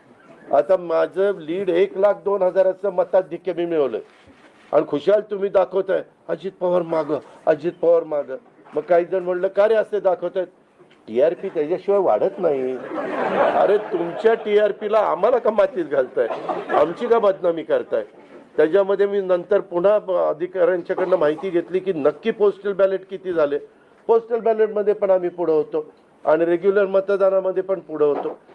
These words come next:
सांगायचं तात्पर्य की बाबा, तुमच्यावर सगळ्या चॅनलवर जनतेचा एवढा विश्वास आहे, म्हणजे विश्वास नाही ते सकाळच्या नऊ वाजताच्या भोंग्यावर विश्वास नाही,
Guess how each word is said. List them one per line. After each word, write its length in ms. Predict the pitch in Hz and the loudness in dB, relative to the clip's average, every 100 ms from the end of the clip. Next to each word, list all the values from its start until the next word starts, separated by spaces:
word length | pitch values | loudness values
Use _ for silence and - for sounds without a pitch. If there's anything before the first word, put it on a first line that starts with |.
| - _ - | -20 _ 0
सांगायचं 500 | 117 120 160 160 165 127 | 2 2 0 0 0 0
तात्पर्य 440 | 104 - 123 143 | -2 0 0 0
की 220 | 151 170 | -2 -6
बाबा, 380 | 170 156 156 185 | -6 -2 0 0
तुमच्यावर 800 | - - 131 127 160 156 165 165 143 _ | -2 -10 -12 -4 0 2 2 0 -4 _
सगळ्या 320 | 127 139 156 | -6 -6 -4
चॅनलवर 500 | 151 131 139 143 156 156 - - - - - | -2 -2 -2 0 0 -2 -10 -20 -20 -20 0
जनतेचा 460 | 127 127 165 - 156 | 0 0 -4 0 2
एवढा 340 | 131 131 165 | 2 2 2
विश्वास 640 | 151 117 - 147 170 160 | 0 -6 -6 0 2 0
आहे, 240 | 127 107 98 - _ _ _ _ | -4 -4 -8 -12 _ _ _ _
म्हणजे 200 | 120 151 | -6 -4
विश्वास 440 | 139 131 170 175 175 | -4 -4 2 2 0
नाही 200 | 175 180 | -4 -6
ते 280 | 180 185 190 185 - - | -2 0 2 0 -2 -2
सकाळच्या 480 | 156 170 165 185 | 2 2 2 0
नऊ 200 | 170 165 | 2 2
वाजताच्या 460 | 170 160 180 160 175 | 2 0 -2 -2 -2
भोंग्यावर 400 | 139 143 160 170 | -2 0 2 0
विश्वास 340 | 147 - 127 - | -2 -6 -6 -4
नाही, 140 | 120 | -8